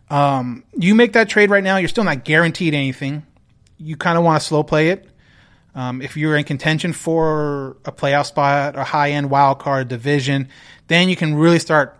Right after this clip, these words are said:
seriously talking about them. There probably is some little discussions here and there, but as far as serious discussions, I don't think so. Um,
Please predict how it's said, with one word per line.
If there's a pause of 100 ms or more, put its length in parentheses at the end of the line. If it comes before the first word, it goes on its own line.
(100)
seriously
talking
about
them.
There
probably
is
some
little
discussions
here
and
there,
but
as
far
as
serious
discussions,
I
don't
think
so. (480)
Um,